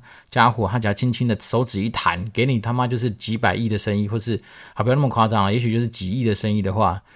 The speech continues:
你还会跟他在乎那几千块吗？如果是我的话，两三万东西都可以送啊。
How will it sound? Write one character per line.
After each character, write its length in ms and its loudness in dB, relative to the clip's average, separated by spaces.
你 180 2
还 180 -2
会 140 4
跟 120 2
他 60 4
在 240 2
乎 80 0
那 100 4
几 160 -4
千 200 0
块 180 0
吗？ 180 -2
如 80 -2
果 80 2
是 120 -2
我 180 2
的 60 0
话， 160 2
两 160 0
三 160 0
万 120 2
东 120 2
西 80 0
都 100 0
可 100 -6
以 80 -2
送 280 -2
啊。 200 -8